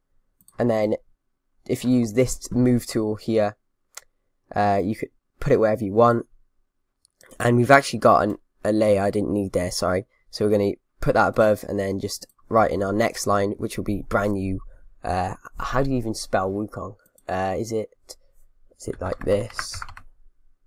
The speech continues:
Yeah, it, it is. So just wanted to make sure I wasn't spelling it wrong. Um, if we're in the type,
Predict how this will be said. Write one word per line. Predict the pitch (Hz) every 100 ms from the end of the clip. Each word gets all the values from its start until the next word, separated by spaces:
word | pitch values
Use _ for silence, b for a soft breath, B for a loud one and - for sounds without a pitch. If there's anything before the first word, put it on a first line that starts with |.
| _ - - -
Yeah, | 110 -
it, | 120 - -
it | 98
is. | 95 92
So | - 95 92 - _ _ _ _ -
just | 120
wanted | 113
to | 110
make | 104
sure | - 104
I |
wasn't | 95 101 -
spelling | - 101 101
it | 92
wrong. | 101 101 104 - _ _ _ _ -
Um, | 92 101 98 104 - _ _
if | _ -
we're | 101
in | 101
the | 101
type, | 101 - 104 -